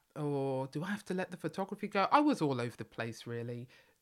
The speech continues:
really trying to decide which direction to go in, what to do. But do you know what? I actually decided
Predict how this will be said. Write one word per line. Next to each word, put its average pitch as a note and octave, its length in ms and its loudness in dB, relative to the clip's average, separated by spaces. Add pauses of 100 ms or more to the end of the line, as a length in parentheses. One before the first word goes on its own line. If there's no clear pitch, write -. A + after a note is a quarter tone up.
(100)
really G3 360 2
trying D3+ 280 2
to C#3+ 40 0
decide C3+ 600 -4
which - 300 -6
direction B2+ 540 -2
to A2 120 -16
go D3+ 280 -2
in, C#3 380 -4
what F3 260 -4
to - 80 -10
do. A2 380 -4 (1300)
But G#3 300 2 (500)
do G3 100 -4
you G3 60 2
know F#3+ 180 2
what? C3 440 0
I C#3 140 -2
actually G#3 480 -2
decided C3+ 920 -4